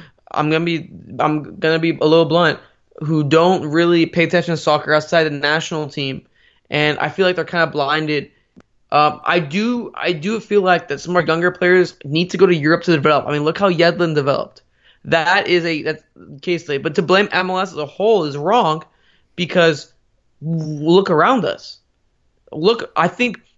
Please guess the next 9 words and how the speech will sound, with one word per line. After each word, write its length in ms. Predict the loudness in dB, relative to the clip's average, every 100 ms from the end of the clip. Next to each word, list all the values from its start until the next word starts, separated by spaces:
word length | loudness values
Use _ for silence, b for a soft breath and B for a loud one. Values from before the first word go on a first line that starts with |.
| _
it's, 220 | -2 -2
the 260 | -6 -6 -4
blame 420 | -4 0 2 2
shouldn't 360 | -2 -6 -6 -8
fall 280 | -4 -2 0
on 60 |
M 100 | 0
L 160 | 0 -2
S. 420 | -4 -8 -14 -16